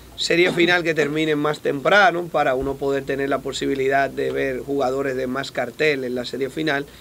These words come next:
porque a medida que la final se va acercando más a final de enero, vienen los fanfests y una serie de cosas que sacan jugadores de cartel del,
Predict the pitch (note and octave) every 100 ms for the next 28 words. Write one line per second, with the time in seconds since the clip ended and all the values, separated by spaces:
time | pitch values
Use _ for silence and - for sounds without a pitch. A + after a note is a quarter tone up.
0 | - - - - F3 D#3+ E3+ E3 E3+ F#3
1 | F3 F3+ D#3+ F3 F3 F3 E3 D#3+ D#3+ E3
2 | D3+ D#3 D#3 D#3 D#3+ D#3+ - - - C3
3 | B2 A#2+ A#2 A#2 A#2 D3 C#3+ D#3+ E3 D#3+
4 | D3+ C#3 D3+ - - - - - - -
5 | - F3 F3 C#3+ C#3 D3 C3+ - F#3+ F3+
6 | E3+ E3 D#3 - D3+ D3+ D3+ C3+ C#3 C3
7 | C#3+ C#3 C#3 D3+ D#3 D#3 D3+ D3+ D3 C#3
8 | D3+ D3 C#3+ D3+ D3 C#3 C#3 C3 C3+ D3
9 | C#3 B2+ B2+ B2 A#2